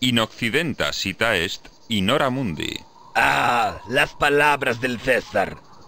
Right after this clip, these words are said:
Speaker 2: Sí, tiene sentido.
Speaker 1: Bueno, más o menos sé lo que significa. Está al oeste, en los confines del mundo. Pero, ¿de qué trata todo esto?
Speaker 2: Indica dónde yace la espada de Baphomet.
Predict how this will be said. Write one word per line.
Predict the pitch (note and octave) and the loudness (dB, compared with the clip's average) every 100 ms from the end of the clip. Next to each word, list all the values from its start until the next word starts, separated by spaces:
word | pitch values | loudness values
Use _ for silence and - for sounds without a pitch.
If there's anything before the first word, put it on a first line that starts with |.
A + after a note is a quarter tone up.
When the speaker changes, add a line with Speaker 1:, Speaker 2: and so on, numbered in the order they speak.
| - - - | -20 -20 -2
Speaker 2:
Sí, | E3 F3+ G2 - - | 0 2 0 -6 -8
tiene | F3+ F3 F3 | 0 2 2
sentido. | - D3 B2+ A2 B2 G2 D#2 - - | 0 -2 -2 -2 -6 -6 -8 -14 -6
Speaker 1:
Bueno, | G3 G#3 E2+ F#2 | 2 4 2 -2
más | F3+ F#3 | -2 -2
o | D#3+ | 0
menos | C3+ A#2+ - | 0 0 0
sé | A#2+ | 0
lo | F#2+ | 0
que | - | 0
significa. | G2+ F2 - F#2+ - B1 G1+ - - - | -2 -4 -2 -4 -4 -8 -8 -14 -20 -8
Está | A#2 A#2 - F3+ F3 | -4 -2 0 0 2
al | D3+ | 4
oeste, | C3+ A#2+ - D#3+ E3 | 4 2 -2 -4 0
en | D3 | 0
los | A2+ - | 0 0
confines | B2+ - D3+ A2+ F2 | -4 0 0 2 0
del | F2+ | -2
mundo. | F2+ D#2+ C#2 - - | -2 -4 -6 -10 -4
Pero, | A2 G2+ G2 | 0 2 2
¿de | G2+ - | 0 -2
qué | G#2+ | -2
trata | D3+ G#2 F#2 | 0 0 0
todo | F2+ D#2+ C#2+ | -2 -2 -2
esto? | - B1 G1+ - _ _ | -6 -8 -8 -10 _ _
Speaker 2:
Indica | C#3 D3+ D3 D#3+ - D#3+ | -2 0 0 -2 0 2
dónde | D#3 D#3+ D#3+ D3 | 2 0 0 0
yace | D3 D3 - D3+ | 2 0 4 4
la | C3 | 4
espada | A#2 - C#3+ C3+ C#3 | 2 0 0 2 2
de | C3 A#2+ | 2 0
Baphomet. | C3 C3+ B2 G#2+ F2+ D#2 - | 2 0 0 -4 -4 -8 -12